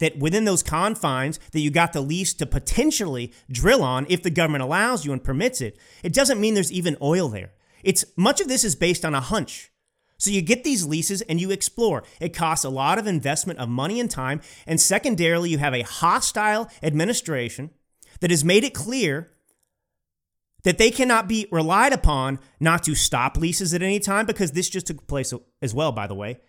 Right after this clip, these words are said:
He just halted leases again on federal land, uh, just this year. And so in this environment of uncertainty, these oil companies can't make decisions, invest this kind of money,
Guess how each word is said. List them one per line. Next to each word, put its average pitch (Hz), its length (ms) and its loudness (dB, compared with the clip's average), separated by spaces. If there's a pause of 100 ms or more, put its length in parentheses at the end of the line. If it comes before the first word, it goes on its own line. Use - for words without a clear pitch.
(140)
He 170 100 0
just 185 220 2
halted 196 360 2
leases 165 400 -4
again 147 400 0
on 127 160 -4
federal 151 340 -2
land, 135 400 -4 (1040)
uh, 139 240 2
just 165 280 0
this 170 180 -2
year. 226 260 -8 (800)
And 190 100 2
so 196 200 6
in 208 200 2
this 233 200 2
environment 143 800 -2 (920)
of 180 180 2
uncertainty, 175 1000 -2 (1800)
these 180 380 2
oil 240 260 8
companies 156 420 -2
can't 233 240 -2
make 254 180 -2
decisions, 262 640 -2
invest 190 440 2
this 254 160 2
kind 226 220 0
of 196 60 2
money, 202 400 0